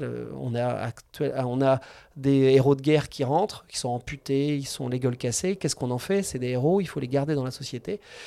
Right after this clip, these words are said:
Donc, il y a des disciplines comme ça qui se créent. C'est la chirurgie plastique, mais c'est aussi la médecine physique et réadaptation, parce qu'il faut leur, euh, permettre une place, l'adaptation, ainsi de suite.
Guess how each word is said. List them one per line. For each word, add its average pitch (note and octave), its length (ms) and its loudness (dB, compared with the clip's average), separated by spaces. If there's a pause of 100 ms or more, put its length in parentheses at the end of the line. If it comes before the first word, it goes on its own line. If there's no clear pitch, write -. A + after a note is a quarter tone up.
(220)
Donc, C3+ 160 -4
il - 20 -2
y D3 40 2
a - 20 4
des C3+ 120 2
disciplines D#3+ 400 -4
comme D#3 160 2
ça D3 100 -2
qui C#3 140 -6
se - 80 -2
créent. A3+ 200 2
C'est F3 120 -4
la A#2+ 80 -2
chirurgie A#2+ 380 -2
plastique, A#2+ 500 -4
mais B2 80 -2
c'est C#3+ 160 -2
aussi C#3 180 0
la F3 80 2
médecine C#3 320 -2
physique B2+ 260 -8
et B2 40 -6
réadaptation, A#2 580 -6 (320)
parce - 140 -2
qu'il D3 220 -2
faut A3+ 360 0 (100)
leur, B2+ 160 -2
euh, C#3+ 360 -4
permettre C3+ 400 -2
une C3+ 80 -4
place, A#3 420 0 (420)
l'adaptation, B2+ 600 -2
ainsi A#2+ 160 -6
de - 60 -12
suite. - 180 -6